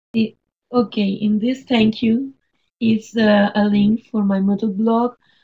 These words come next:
but this is Maria Moodle. If you <laughs> see, this is a, <laughs> or this was a, a, a message to you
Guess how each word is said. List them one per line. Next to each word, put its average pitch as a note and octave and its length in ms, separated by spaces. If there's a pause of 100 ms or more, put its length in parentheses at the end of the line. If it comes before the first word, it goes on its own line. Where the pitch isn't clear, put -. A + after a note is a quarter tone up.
(140)
but G#3 140
this A3+ 160
is C#4 160
Maria A#3+ 420
Moodle. D4 560 (840)
If A#3+ 340
you D4 420
<laughs> - 0
see, C#4+ 500 (360)
this C4 180
is C4+ 180
a, A#3+ 260 (360)
<laughs> - 40
or A3 220
this B3 340
was G#3+ 500 (1080)
a, A#3 60
a, A3 500 (140)
a G#3+ 140
message C#4 720
to C4 140
you C4+ 460